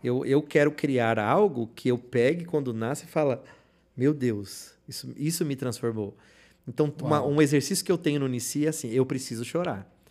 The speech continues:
Speaker 2: Uau.
Speaker 1: Enquanto eu estiver escrevendo, eu preciso ter aquela cena que vai me capturar, porque se acontecer isso comigo,
Speaker 2: Vai
Speaker 1: eu acredito
Speaker 2: acontecer
Speaker 1: que
Speaker 2: com
Speaker 1: vai
Speaker 2: outras
Speaker 1: acontecer com
Speaker 2: pessoas
Speaker 1: a,
Speaker 2: também.
Speaker 1: com a plateia. Então, tipo, cara, pra mim, que é o que aconteceu no Azusa, por exemplo. O
Speaker 2: Uhum.
Speaker 1: Azusa,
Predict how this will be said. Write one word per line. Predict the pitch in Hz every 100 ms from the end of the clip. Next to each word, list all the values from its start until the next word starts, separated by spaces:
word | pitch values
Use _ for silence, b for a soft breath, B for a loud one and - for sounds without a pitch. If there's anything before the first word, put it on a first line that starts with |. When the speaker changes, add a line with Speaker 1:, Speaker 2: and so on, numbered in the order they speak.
| b b -
Speaker 2:
Uau. | 113 110 110
Speaker 1:
Enquanto | 135 127 185 214
eu | 226
estiver | 180 160
escrevendo, | 151 - 151 135 147
eu | 151
preciso | 160 170 - 196 220
ter | - 185
aquela | 170 185 214 254
cena | - 165 175
que | 202 190
vai | 160 160
me | 170
capturar, | 170 - 196 131 107
porque | 120 120
se | 127 - -
acontecer | 226 233 180 151
isso | -
comigo, | 170 165 175 165 113 - B B B B
Speaker 2:
Vai | - 135
Speaker 1:
eu |
acredito | - 143 127
Speaker 2:
acontecer | 127
Speaker 1:
que | 139
Speaker 2:
com |
Speaker 1:
vai | 123
Speaker 2:
outras | 123
Speaker 1:
acontecer | 131 117
com | 113
Speaker 2:
pessoas | 131 131
Speaker 1:
a, |
Speaker 2:
também. | 120 98
Speaker 1:
com |
a | 127
plateia. | 135 165 170 117 113 B B 110 B
Então, | 131 127 147
tipo, | 170 175 170
cara, | 135 - 165 156 127
pra | - 143 139
mim, | 135 143
que | -
é | 151
o |
que | 151
aconteceu | 165 170 165
no | 160 180
Azusa, | 170 165 185 135
por | 123
exemplo. | 113 107 104 110
O |
Speaker 2:
Uhum. | 113
Speaker 1:
Azusa, | 95 117 160 180 190